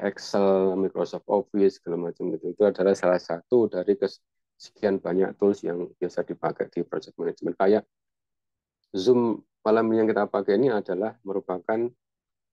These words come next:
eh, salah satu metode yang bisa dipakai untuk project management gitu, Pak. Meeting ya, meeting itu kan salah satu koordinasi atau monitoring project bisa dengan meeting. Oke, ada Kanban kemarin ya dari Jepang itu,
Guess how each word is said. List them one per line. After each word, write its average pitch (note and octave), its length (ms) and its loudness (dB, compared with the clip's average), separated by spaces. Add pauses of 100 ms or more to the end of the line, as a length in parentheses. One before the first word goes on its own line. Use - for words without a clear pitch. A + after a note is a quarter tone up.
(480)
eh, F2 80 -6
salah A2 240 2
satu B2+ 560 2 (480)
metode G#2 400 -2
yang G#2 160 2
bisa F#2+ 160 -8
dipakai F2+ 400 -4
untuk F#2 480 0 (320)
project F2+ 320 -6
management E2 480 -8
gitu, E2+ 240 -10
Pak. - 80 -20 (1000)
Meeting G#2 400 4 (160)
ya, E2+ 160 -6
meeting F2 400 -2
itu G2 160 0
kan G2+ 120 2 (200)
salah F2 240 -6
satu E2+ 240 -12
koordinasi E2+ 720 -10
atau - 160 -2
monitoring F2+ 560 -2
project G2+ 320 -2
bisa - 160 -2
dengan F2 240 -2
meeting. F2 400 -4 (2000)
Oke, B2+ 160 4
ada G2+ 240 2
Kanban G#2 720 2
kemarin F#2+ 400 0
ya F#2 80 0
dari F2+ 240 -6
Jepang F#2+ 560 -4
itu, F#2+ 400 -2